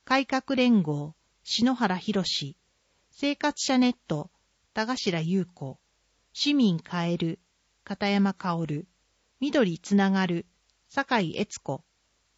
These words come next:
以上十九人。退席、日本共産党、水上博史、田湯久樹、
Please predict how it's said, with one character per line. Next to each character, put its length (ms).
以 120
上 200
十 280
九 280
人。 360
退 180
席、 480
日 100
本 240
共 240
産 280
党、 420
水 220
上 240
博 220
史、 320
田 120
湯 140
久 300
樹、 300